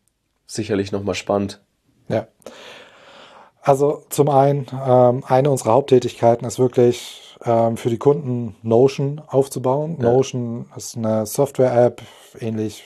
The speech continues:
Speaker 2: wie ClickUp, also prinzipiell ein Projektmanagement-Tool, das
Speaker 1: Ja.
Speaker 2: aber, so wie wir es nutzen, viel mehr ist als nur ein Projektmanagement-Tool. Wir bieten unseren Kunden eine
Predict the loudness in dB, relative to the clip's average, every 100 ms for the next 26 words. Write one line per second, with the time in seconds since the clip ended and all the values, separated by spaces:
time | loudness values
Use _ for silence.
0 | -10 -8 -8 -6 -6 -4 -6 -6 -8 -6
1 | -2 -2 -2 2 2 2 -6 -20 -20 -16
2 | -4 2 2 2 2 2 0 -2 -4 2
3 | 6 6 4 0 0 4 4 8 6 6
4 | 2 -14 -20 -20 _ _ _ _ _ _
5 | _ 0 2 4 6 4 4 2 2 2
6 | -2 -2 -4 -10 -4 0 4 6 4 0
7 | -4 -4 -4 -4 -4 -6 -8 -8 -8 -4
8 | -2 -2 -4 -2 0 0 0 -2 -4 -2
9 | -2 -2 -4 -4 -6 -2 -2 -2 -6